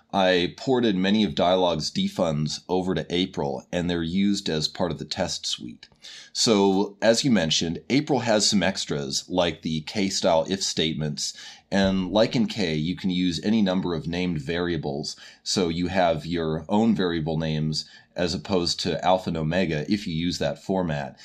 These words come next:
You can use the syntax from K with a set of indices at the beginning of the function listing the variables. So right now,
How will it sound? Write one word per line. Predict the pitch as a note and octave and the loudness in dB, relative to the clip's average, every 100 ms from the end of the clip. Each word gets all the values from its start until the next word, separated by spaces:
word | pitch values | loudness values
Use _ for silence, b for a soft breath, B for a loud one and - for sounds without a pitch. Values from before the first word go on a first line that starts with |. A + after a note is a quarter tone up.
| B B | B B
You | F#2+ F#2+ | -4 -2
can | F#2+ | 0
use | F2+ F#2 - | 0 0 -2
the | E2 | -4
syntax | - G#2 F#2 D#2+ D#2 | 0 0 2 -2 -2
from | - D2 | -6 -8
K | - F2+ | -4 -4
with | E2 | -4
a | D2 | -6
set | - E2+ | -4 -4
of | D#2 | -2
indices | F#2+ F2 - D2 D#2+ | -2 0 -2 -4 -4
at | |
the | C#2+ | -6
beginning | B1+ D#2+ E2 | -6 -6 -4
of | D2+ | -6
the | C#2 | -8
function | - G2+ G2+ D2 C#2+ | -2 0 0 -4 -4
listing | D#2+ - D2 | -4 -4 -6
the | C#2 D#2 | -4 -4
variables. | D#2+ C2+ - - - _ B B B B | -4 -6 -10 -10 -10 _ B B B B
So | - - G2 F#2+ F2 | -2 2 4 4 4
right | G#2+ C#3+ A2+ | 4 4 4
now, | G2 E2 D2+ | 2 2 0